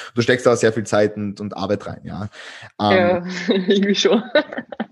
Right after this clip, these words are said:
Speaker 1: Definitiv. Also das würde auf
Speaker 2: Macht
Speaker 1: alle
Speaker 2: irgendwie
Speaker 1: Fälle
Speaker 2: Spaß irgendwie, weil
Speaker 1: Ja.
Speaker 2: ich hab früher zum Beispiel auch, äh, viel fotografiert, aber es ist so halt mehr so Landschaft und, und Tiere und so Kleinigkeiten halt. Aber irgendwie ist halt das jetzt so mein Fotografieren geworden.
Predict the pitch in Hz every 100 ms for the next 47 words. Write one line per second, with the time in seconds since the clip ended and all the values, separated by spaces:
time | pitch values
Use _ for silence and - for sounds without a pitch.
0 | - - - - 127 131 117 120 - 110
1 | 127 113 131 113 113 113 120 120 135 175
2 | 285 269 240 208 202 196 196 196 220 208
3 | - 240 285 254 214 214 - 220 208 202
4 | 208 214 196 202 196 202 240 220 208 -
5 | 175 - 220 233 196 180 - 185 170 175
6 | 165 170 - - - - 160 147 175 202
7 | 175 175 175 165 170 165 170 160 160 156
8 | 165 175 180 180 180 170 165 160 175 160
9 | 160 165 156 185 190 180 180 196 190 185
10 | - - - - - _ _ _ - 175
11 | 156 190 196 202 202 208 208 208 208 208
12 | 220 214 208 202 208 - - 202 196 180
13 | 180 185 - 190 190 - 185 185 180 151
14 | 156 165 165